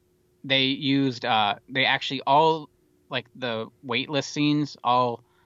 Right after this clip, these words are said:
the scenes in space were shot on, uh, the Vomit Comet. So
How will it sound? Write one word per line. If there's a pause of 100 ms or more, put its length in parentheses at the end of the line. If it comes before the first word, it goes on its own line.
the
scenes
in
space
were
shot (960)
on,
uh, (160)
the
Vomit
Comet. (1160)
So